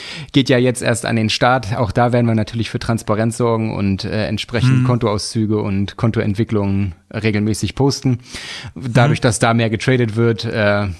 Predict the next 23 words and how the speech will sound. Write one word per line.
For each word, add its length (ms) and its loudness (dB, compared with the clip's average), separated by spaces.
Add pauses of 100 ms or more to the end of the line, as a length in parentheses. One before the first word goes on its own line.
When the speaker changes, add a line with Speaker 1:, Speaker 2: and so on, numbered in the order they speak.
(220)
Speaker 1:
wird 280 -4
das 120 -2
Ganze 240 0
nach 100 0
einem 160 -2
etwas 220 -6
anderen 260 0
Prinzip 340 -6
ablaufen. 420 -4
Aber 160 0
genau, 200 -2
für 120 -6
unseren 260 2
Kurs 220 -2
drei 220 0
könnt 220 -2
ihr 100 0
unser 240 -2
Konto, 500 0
ähm, 440 0 (540)
jeden 300 2
Tag 380 0 (120)
live 460 -2